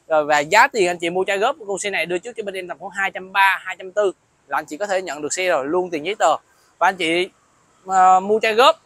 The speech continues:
thì, à, anh chị phải mua thêm cái bảo hiểm hai chiều nha anh chị. Đó, nhiều anh chị thì không hiểu là có nghĩa là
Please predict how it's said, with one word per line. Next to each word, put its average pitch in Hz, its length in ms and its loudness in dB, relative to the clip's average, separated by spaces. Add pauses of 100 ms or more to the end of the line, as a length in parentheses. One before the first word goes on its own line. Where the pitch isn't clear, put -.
thì, 170 220 -2
à, 175 140 2
anh 185 200 -4
chị 170 180 -8
phải 175 200 -2
mua 214 200 -2
thêm 202 160 -2
cái 226 80 -6
bảo 196 160 2
hiểm 202 180 -4
hai 226 140 -2
chiều 165 200 -4
nha 185 80 -10
anh 190 80 -12
chị. 160 160 -4 (400)
Đó, 202 60 -8
nhiều 208 200 -2
anh 170 80 -4
chị 160 180 -2
thì 170 80 -2
không 196 160 -4
hiểu 185 360 0
là 160 280 0 (300)
có 233 80 -12
nghĩa 214 140 -4
là 180 160 0